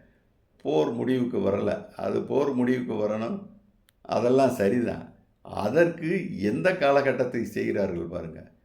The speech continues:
இங்க வங்கதேசம் பற்றி எரிந்து கொண்டிருக்கிறப்ப, இந்துக்கள் பாதிக்கப்பட்டிருக்கிறப்ப, கம்யூனிஸ்ட் கட்சிகள்,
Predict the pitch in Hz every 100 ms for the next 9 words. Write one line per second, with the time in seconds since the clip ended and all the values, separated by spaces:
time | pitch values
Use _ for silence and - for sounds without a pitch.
0 | _ _ _ 85 98 123 101 127 160 151
1 | 131 120 107 104 131 139 117 107 95 87
2 | 82 82 82 82 - 85 107 - - _
3 | _ 87 107 160 160 160 - 123 92 104
4 | 131 135 120 98 - 87 87 85 82 82
5 | 87 117 - - _ _ _ _ _ -
6 | 117 147 156 143 123 - 101 - 82 -
7 | -